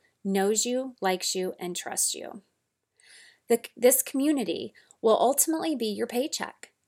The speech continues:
So be sure and nurture them. Provide valuable information for them. Show them that you are the expert in your niche, and get to know them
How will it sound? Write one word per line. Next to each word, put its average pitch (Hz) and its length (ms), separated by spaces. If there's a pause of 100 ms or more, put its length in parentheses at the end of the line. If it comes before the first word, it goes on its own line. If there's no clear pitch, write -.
(440)
So - 180
be 277 200
sure 302 240
and 220 180
nurture 202 400
them. - 360 (300)
Provide 226 440
valuable 262 720
information 180 680
for - 160
them. - 300 (280)
Show 320 460
them - 400 (320)
that - 120
you 302 240
are 320 60
the 302 220
expert - 520
in 202 160
your 190 120
niche, - 680 (300)
and 233 140
get - 140
to - 120
know 302 180
them 240 520